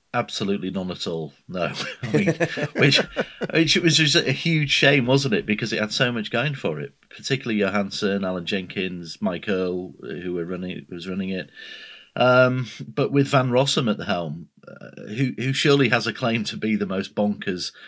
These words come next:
Speaker 1: F one entrant ever, it was always going to be a disaster, really. Um, actually, it's, it, the whole thing's pretty criminal, and I use that <laughs> word in the broadest sense possible, that, that the team failed. Um,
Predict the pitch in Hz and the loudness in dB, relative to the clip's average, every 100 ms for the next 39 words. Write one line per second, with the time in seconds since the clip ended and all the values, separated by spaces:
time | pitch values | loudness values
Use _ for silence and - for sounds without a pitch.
0 | - - 101 104 101 95 92 - 85 101 | -10 -6 -4 -2 -2 -2 -4 -6 -4 -2
1 | 110 92 - - - - 104 104 135 120 | -2 -2 -8 -14 -20 -8 -4 0 2 2
2 | 101 110 107 - 85 98 95 90 - - | 0 0 0 -4 -2 -2 -2 -6 -14 -18
3 | 60 65 85 87 82 - - - 62 65 | -12 -10 -8 -6 -8 -8 -12 -12 -10 -10
4 | 76 - 85 85 85 - - - - - | -12 -8 -8 -8 -10 -12 -20 -18 -20 -20
5 | _ _ _ 127 131 143 123 113 - - | _ _ _ -4 -2 0 0 0 -4 -6
6 | - - 151 170 - 110 - - - - | -12 -6 0 2 2 -2 -2 -4 -4 0
7 | 107 101 80 90 101 104 123 127 110 110 | 0 0 -2 0 2 2 2 2 0 0
8 | 98 - 98 135 82 - - 220 - 143 | -2 -2 -2 -2 -2 -6 -8 -8 -6 -6
9 | 98 - - 131 107 107 - 117 104 - | -8 -4 2 2 2 -2 -2 -2 -4 -6
10 | - 127 - 90 80 - - - - 113 | -2 -2 -2 -6 -6 -10 -14 -14 -2 -2
11 | - - - 113 113 107 131 117 120 135 | -2 -12 -8 -6 -4 -2 -2 -2 0 0
12 | 95 78 - - 101 104 104 107 104 110 | 0 -4 -12 -2 0 2 2 2 0 -2